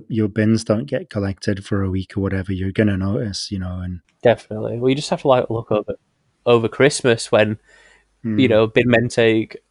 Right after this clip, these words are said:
Speaker 2: a, a well-deserved <laughs> Christmas break, and it's
Speaker 1: Yeah.
Speaker 2: like, they, they miss a collection in between, and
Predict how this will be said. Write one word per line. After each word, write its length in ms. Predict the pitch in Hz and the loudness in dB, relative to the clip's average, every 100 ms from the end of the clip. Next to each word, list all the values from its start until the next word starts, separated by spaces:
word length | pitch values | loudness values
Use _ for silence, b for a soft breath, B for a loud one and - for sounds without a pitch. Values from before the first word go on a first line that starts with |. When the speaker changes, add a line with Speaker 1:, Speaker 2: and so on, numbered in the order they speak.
| _ _ _ _ | _ _ _ _
Speaker 2:
a, 400 | 131 110 101 - - _ | 2 2 -2 -12 -14 _
a 100 | 127 | 0
well-deserved 1000 | 117 117 110 110 123 113 110 110 147 - - | 2 4 4 2 2 4 4 4 0 -4 -2
<laughs> 60 | |
Christmas 400 | 135 117 - 110 | 2 2 0 -8
break, 540 | - 139 131 120 117 - | 0 4 6 6 2 -4
and 160 | 110 | -4
it's 280 | 101 - - | -4 -8 -8
Speaker 1:
Yeah. 320 | 107 104 101 95 _ _ _ - | -8 -6 -8 -12 _ _ _ -4
Speaker 2:
like, 160 | 117 | -2
they, 80 | 113 | 0
they 160 | 120 123 | 0 0
miss 260 | 123 123 | 0 0
a 60 | 120 | -2
collection 540 | - 120 143 - 120 | 0 2 2 0 -6
in 80 | 110 | -4
between, 480 | 107 - 135 135 113 | -6 -4 -2 0 -2
and 260 | 101 98 | -4 -6